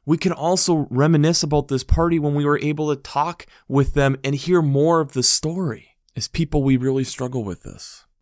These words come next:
We struggle with death. We struggle with acknowledgement. We struggle with the part of being humble. But maybe because we need to actually lean into it more. Alfred Nobel had the rude awakening of how people were perceiving him, and he didn't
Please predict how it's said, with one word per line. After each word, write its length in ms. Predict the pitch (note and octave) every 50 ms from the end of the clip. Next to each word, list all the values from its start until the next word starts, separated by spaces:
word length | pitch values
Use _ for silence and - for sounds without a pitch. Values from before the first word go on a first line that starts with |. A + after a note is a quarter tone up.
| _ _
We 80 | - G#2+
struggle 360 | - - - D3 C#3+ C3+ C3+
with 200 | B2 A2+ G#2 -
death. 220 | - E2+ D2+ - _ _ _ _ -
We 60 | G#2
struggle 420 | G2+ - - C#3 C#3+ C#3+ C#3+ C3+ A#2+
with 300 | A#2 A2+ G#2+ G2+ - - - _ _ _
acknowledgement. 1040 | - A2 G2+ G#2 G2+ G#2+ G#2+ A#2+ B2 A#2 G#2+ G2+ G2 G2 F#2+ F#2 F2 D2+ - - - _ _ _ -
We 80 | B2
struggle 320 | A#2+ - - C#3+ C#3+ D#3 D3+
with 160 | C#3+ C3+ C#3
the 60 | A#2+
part 300 | G#2+ - - C3+ C3+ C3
of 100 | B2+ G2+
being 220 | A#2 A#2+ A2+ G#2+ G2
humble. 460 | - B2 B2+ B2 G#2+ - - _ _ _ _ _
But 80 | - A2+
maybe 280 | A#2+ C3 C#3+ C#3 E3 D#3+
because 480 | D3 C#3 C3 - B2 B2+ C3 B2+ G#2+
we 120 | A2+ A#2+ A#2
need 160 | A#2 A#2+ A2
to 120 | A#2 F2+
actually 360 | - G#2+ A2 - - A#2+ A2
lean 260 | G2+ G2+ G#2 G#2+ G#2+ -
into 320 | - G#2 G#2+ G#2 G#2 G2+
it 80 | E2+ -
more. 460 | F2 F#2+ G2+ F2+ D2+ C2+ - - - _ _ _ _ _ -
Alfred 300 | A#2+ A#2+ - B2+ A#2+ A#2
Nobel 640 | A#2 A#2 A2+ G#2+ A2 A#2 A#2 A#2 A2+ A2 G#2 - - - _ _ -
had 240 | - A2 A2 A2
the 160 | A2+ A#2 A2+ A2
rude 380 | G2+ G2+ A2 C3 C#3 C#3+ C#3+
awakening 720 | C3+ A#2+ G#2 G2 G#2 A2+ A#2 B2 A#2 C3 A#2+ A2+ A2+ A2 G#2
of 100 | G2+ -
how 320 | - - A2+ A#2 A#2+ A2+ -
people 400 | - - B2 A#2 - A#2 A2+ A2
were 160 | G#2 G#2 G2+
perceiving 640 | G2 - - G2+ - - - A#2 A#2 A2 A2 G#2 F#2+
him, 320 | G2 G2 F2+ F2 F2+ F2+ _ _ _ _
and 100 | - G#2+
he 120 | A2 A2 G2+
didn't 380 | G2+ A#2+ B2 B2 B2 A2+ -